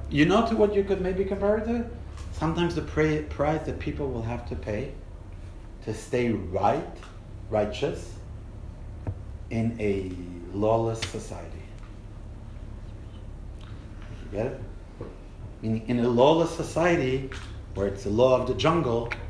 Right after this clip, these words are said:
the price that a person might have to pay in their personal life, because they wanted to s-, always do only the right thing,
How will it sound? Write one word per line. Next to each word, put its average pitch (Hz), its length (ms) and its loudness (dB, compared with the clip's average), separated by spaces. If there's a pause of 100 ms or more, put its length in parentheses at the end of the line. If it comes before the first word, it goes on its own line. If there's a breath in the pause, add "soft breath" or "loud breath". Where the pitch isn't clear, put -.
(380)
the - 80 -4 (300)
price 180 380 8
that 127 120 2
a 117 40 0
person 135 400 0
might 127 200 2
have 131 260 -2
to 202 60 2
pay 104 340 2 (880)
in 104 140 0
their 101 120 4
personal 175 500 4
life, 135 320 4 (760)
because 104 360 0
they 104 100 4
wanted 104 360 -4
to - 100 -12
s-, - 220 -12
always 139 380 6
do 113 280 0
only 123 260 0
the 110 120 4
right 98 260 2
thing, 90 280 -4